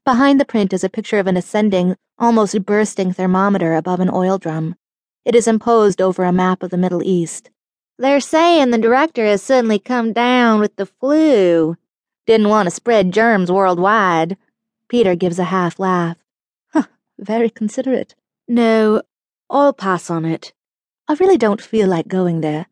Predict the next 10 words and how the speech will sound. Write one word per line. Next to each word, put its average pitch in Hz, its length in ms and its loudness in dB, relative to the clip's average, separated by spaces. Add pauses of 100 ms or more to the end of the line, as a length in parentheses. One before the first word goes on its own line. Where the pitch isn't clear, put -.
(360)
Besides, 392 380 -4
the 359 120 0
region 302 400 0
is 453 120 -2
a 381 60 -2
bit 285 260 -6
unstable, 247 920 -2
don't 190 320 -4
you 269 80 -8
think?" 180 380 -10